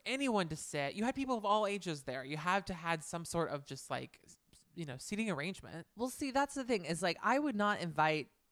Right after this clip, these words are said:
Speaker 2: elderly women to my home if I didn't have somewhere for them to sit because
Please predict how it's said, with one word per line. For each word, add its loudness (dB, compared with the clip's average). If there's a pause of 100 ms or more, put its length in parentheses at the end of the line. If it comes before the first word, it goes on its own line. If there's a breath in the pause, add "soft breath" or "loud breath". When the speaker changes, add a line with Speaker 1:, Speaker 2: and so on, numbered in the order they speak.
(160)
Speaker 2:
elderly 6
women -2
to -8
my -2
home -6 (140)
if 0
I 4
didn't -4
have -2
somewhere 0
for -4
them -2
to -12
sit -6 (120)
because -2